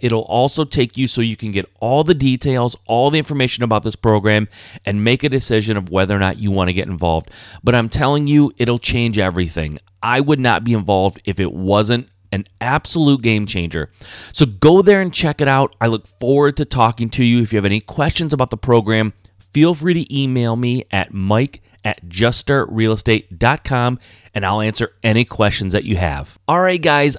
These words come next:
I am excited to bring you today's guest host. It's none other than Sharon Vornholt. Sharon is an amazing wholesaler. I've talked all about her during this series,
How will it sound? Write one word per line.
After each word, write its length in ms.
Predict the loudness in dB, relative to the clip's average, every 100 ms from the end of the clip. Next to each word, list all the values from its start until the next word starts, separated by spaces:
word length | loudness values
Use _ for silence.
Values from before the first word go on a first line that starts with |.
| -2
I 120 | -2
am 120 | 0
excited 540 | 0 2 4 4 2
to 80 | 0
bring 320 | 0 2 0
you 180 | 0 0
today's 520 | -2 -2 2 2 2
guest 440 | -2 -2 -2 -2 -2
host. 440 | 2 4 2 -4 -6
It's 200 | -4 -2
none 320 | 0 0 0
other 200 | -2 -2
than 200 | -2 -4
Sharon 460 | -2 -2 0 -2
Vornholt. 580 | -2 -4 -2 -2 -2 -4 -8 -20 -20 -20 -14
Sharon 440 | -6 -4 -4 -4
is 180 | -2 0
an 80 | 0
amazing 680 | 0 -2 -2 -4 -4 -6 -8 -10
wholesaler. 640 | -4 -4 -2 0 0 -2 -4
I've 160 | -8
talked 340 | -4 -2 -4 -4
all 240 | -4 0 0
about 320 | 0 0 0
her 80 | 2
during 300 | 4 2 2
this 140 | -2
series, 480 | 0 0 2 0